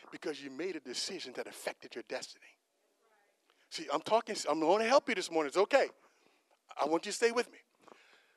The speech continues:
I don't want you to do that because, you see, if you can get in sync with his will, you'll be okay.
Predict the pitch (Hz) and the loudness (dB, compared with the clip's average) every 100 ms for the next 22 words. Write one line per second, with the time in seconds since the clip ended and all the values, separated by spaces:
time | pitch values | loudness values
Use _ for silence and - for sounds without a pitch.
0 | _ _ _ _ - 196 262 285 285 339 | _ _ _ _ 6 12 12 12 12 12
1 | 330 311 285 320 285 196 - - 240 233 | 10 6 8 8 10 8 4 -4 8 8
2 | 208 - 269 - - _ - 190 208 302 | 8 2 2 0 -14 _ -4 2 4 4
3 | 269 190 - 254 233 214 - 277 269 220 | 2 2 4 6 4 4 4 4 4 2
4 | 202 160 156 294 196 170 247 - 208 - | 2 2 4 6 6 6 0 8 8 8
5 | 226 | -2